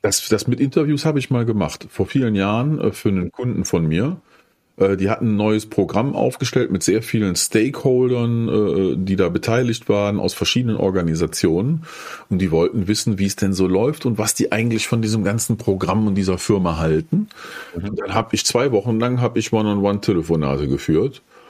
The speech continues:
Speaker 1: und vierzig Leute abtelefoniert und mit denen jeweils so zwischen fünfzehn bis sechzig Minuten gesprochen,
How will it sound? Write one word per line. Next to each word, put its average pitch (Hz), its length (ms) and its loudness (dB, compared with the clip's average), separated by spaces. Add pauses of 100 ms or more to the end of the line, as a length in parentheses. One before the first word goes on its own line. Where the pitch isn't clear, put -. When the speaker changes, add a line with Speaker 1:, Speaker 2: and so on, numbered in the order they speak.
(240)
Speaker 1:
und 101 120 -4
vierzig 117 360 0
Leute 101 320 2
abtelefoniert 92 760 0
und 78 100 0
mit 95 160 0
denen 98 180 2
jeweils 101 360 0
so 95 160 4
zwischen 98 300 -2
fünfzehn 113 480 0
bis 98 120 -2
sechzig - 460 -2
Minuten 98 420 0
gesprochen, 117 680 0